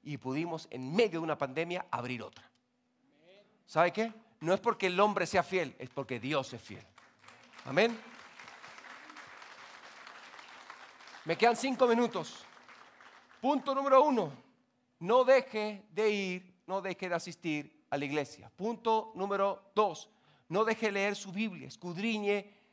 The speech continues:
su palabra. Estoy leyendo los puntos, escudriñar y estudiar la Biblia. Punto número tres, busque a Dios en oración. Dios necesita y anhela escuchar la voz de sus hijos. Punto número cuatro, gane con su testimonio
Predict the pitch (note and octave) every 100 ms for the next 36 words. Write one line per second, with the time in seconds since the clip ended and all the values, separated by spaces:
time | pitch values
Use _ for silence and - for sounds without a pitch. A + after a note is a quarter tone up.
0 | _ - G3+ G3 G3 A3 F3 - G3 G#3
1 | G3 A3 G#3+ F#3+ G3+ F#3 E3+ F#3 G#3 G#3
2 | G3+ - - F3 - E3 F#3+ F3+ F#3 A3
3 | F#3+ C#3+ A#2 - _ - G3 G#3+ G#3+ G#3
4 | G#3 G#3+ - - _ D#3 C4+ A#3+ - G3+
5 | G3+ - G#3+ A3 G3 F3+ - - F#3+ F#3+
6 | F3 A#3 A3 D3+ - _ D3 G3 G3+ F#3
7 | F#3+ - A3 G3 F#3 F#3+ G#3 F#3+ - G3+
8 | A3+ F#3+ F#3+ F#3 G3 F#3+ F#3 F3+ B3 B3+
9 | B2+ - - - A#3 A#3 A3+ A3 A3+ A3
10 | A#3 A3+ D3 - - - D3+ B3+ E4+ B3+
11 | G3+ G#3 G3+ - F4 E4+ E4 D#4 D4 D#4
12 | D4 A#3 G#3+ A3 - -